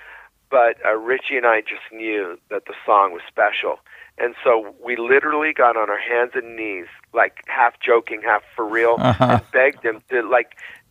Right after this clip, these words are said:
Speaker 1: at least cut it and see what would happen. And, you know, with their producer, Bruce Fairbairn, it was magic.
Speaker 2: Yeah.
Speaker 1: And anybody that heard, heard that song got goosebumps.
Speaker 2: I
Speaker 1: And so, <laughs> you know, sometimes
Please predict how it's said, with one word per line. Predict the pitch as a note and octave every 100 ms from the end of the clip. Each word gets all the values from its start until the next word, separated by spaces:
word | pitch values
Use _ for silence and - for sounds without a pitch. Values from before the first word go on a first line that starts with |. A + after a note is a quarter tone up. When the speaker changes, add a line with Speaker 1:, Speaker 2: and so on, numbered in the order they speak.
| -
Speaker 1:
at | C#3
least | C3 D3 E3 E3 -
cut | - E3+ D#3
it | G2+ - - _ _ _ _ _ -
and | B2+ -
see | C#3+
what | C3 -
would | B2+
happen. | B2 C3 - A2 G2
And, | - G#2+ G#2+ _ _ _ _
you | A#2
know, | A2
with | G#2 A2
their | A#2 A2
producer, | A#2+ A2+ A#2 - G#2
Bruce | A2+ A2 -
Fairbairn, | A#2 A#2+ G#2 F#2+ - - - _
it |
was | A#2 -
magic. | G#2+ G#2 - - - _ -
Speaker 2:
Yeah. | F#2 G#2 D2 A2
Speaker 1:
And | G2+ G2 - -
anybody | A#2 A#2+ - A2+ G#2
that | G#2+
heard, | B2 A2+ -
heard | A2 A#2+ A2+
that | G2+ -
song | A2+ G#2 - - -
got | A2+ G2+ -
goosebumps. | A#2+ A#2 - F#2 D#2+ - - _ _ _ _ - - -
Speaker 2:
I | B2+
Speaker 1:
And | A#2+ -
so, | C3+ B2 A#2+ A2 -
<laughs> |
you | C#3
know, | C3 C#3 A2+ _ - - - -
sometimes | E3 F3+ E3+ D#3+